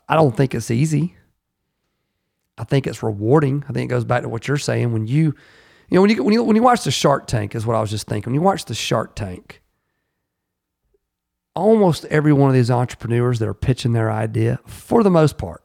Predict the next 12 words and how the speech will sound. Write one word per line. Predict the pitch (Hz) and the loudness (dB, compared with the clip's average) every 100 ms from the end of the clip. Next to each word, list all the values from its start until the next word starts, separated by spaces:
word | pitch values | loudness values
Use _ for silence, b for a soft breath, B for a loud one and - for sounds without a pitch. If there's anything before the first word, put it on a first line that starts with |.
| _ | _
call | - 165 | -2 0
it | 151 - _ _ - 131 | -2 -8 _ _ -18 -12
ninety | 139 127 131 120 | -4 0 0 0
percent | 113 104 120 98 | -4 -4 -4 -4
of | - | -8
them, | - _ _ _ _ _ _ _ _ _ _ - | -16 _ _ _ _ _ _ _ _ _ _ -2
they're | 233 | 2
not | 302 | 2
just | 208 - | 0 -2
pitching | - 147 147 123 | 0 2 2 0
some | - 127 110 | 2 0 -2
product | - 127 120 117 104 - | -2 2 2 0 -4 -12